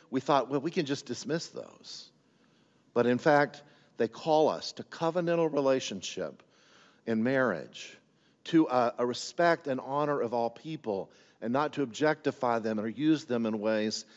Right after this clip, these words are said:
that are evil or broken. They call us to honor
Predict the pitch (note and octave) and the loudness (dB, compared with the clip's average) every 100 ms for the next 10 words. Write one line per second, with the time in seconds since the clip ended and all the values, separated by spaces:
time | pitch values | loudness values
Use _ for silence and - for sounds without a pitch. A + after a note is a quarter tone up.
0 | - _ - C3 C3 A2+ A2+ A2+ G#2+ _ | -20 _ -2 2 2 2 0 -2 -6 _
1 | A2+ A2+ D3 D#3 A2+ F#2+ E2 G2+ F#2 G#2 | -16 -8 -4 -2 0 0 -2 -6 -2 2
2 | G#2+ G#2+ F2 C#2+ - _ _ _ _ - | 2 0 -8 -12 -16 _ _ _ _ -20
3 | - D#3+ - - F3+ F3+ F3+ C#3+ B2 - | 0 2 2 0 4 6 6 4 0 -8
4 | - - - - A#2+ D3+ D#3+ E3 D3+ C#3+ | -20 -8 -6 -6 -2 0 2 2 2 0